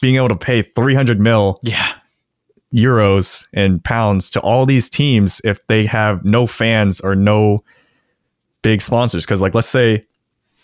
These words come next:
Speaker 1: they always joke with Liverpool that, like, Dunkin' Donuts is, like, a big sponsor, and then, like, they wanna just keep putting that logo and everything around the stands and things like that. But these sponsors are not gonna wanna pay the same amount of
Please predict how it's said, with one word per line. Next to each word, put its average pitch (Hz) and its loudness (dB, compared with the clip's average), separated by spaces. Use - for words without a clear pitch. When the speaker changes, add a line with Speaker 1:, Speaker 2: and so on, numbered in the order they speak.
Speaker 1:
they 127 2
always 135 2
joke 127 0
with 104 0
Liverpool 110 0
that, 98 2
like, 90 -2
Dunkin' 110 0
Donuts 92 0
is, 85 -4
like, 90 -2
a 87 -4
big 87 -2
sponsor, 82 -4
and 92 -2
then, 92 2
like, 90 0
they 98 0
wanna 95 0
just - -8
keep - -4
putting 98 0
that 90 0
logo 90 0
and 82 -4
everything 90 -2
around 87 0
the 82 -2
stands 85 -4
and 87 -4
things 87 -2
like - -6
that. 82 -6
But 101 -2
these 160 -2
sponsors 156 -2
are 135 0
not 170 -2
gonna 170 -2
wanna 151 0
pay 143 -2
the 123 0
same 147 -2
amount 127 0
of 98 -4